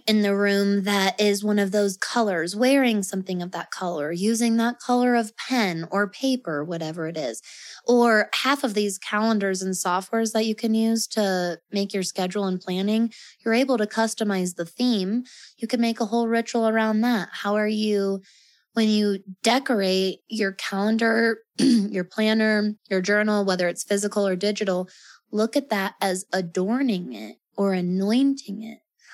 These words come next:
Look at that decorating process as something really, really sacred and giving and lending your power to that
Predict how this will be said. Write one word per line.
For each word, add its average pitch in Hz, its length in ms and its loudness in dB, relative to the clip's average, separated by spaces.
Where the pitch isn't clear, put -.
Look 240 160 0
at 277 100 -4
that 262 220 -2
decorating 196 680 -4
process 190 640 -6
as 196 180 -6
something 208 420 -4
really, 202 280 -2
really 180 280 -4
sacred - 840 -6
and 202 440 2
giving 233 460 2
and 196 260 -4
lending 196 440 -2
your 180 200 -6
power 214 760 -4
to 220 120 -2
that 190 220 -4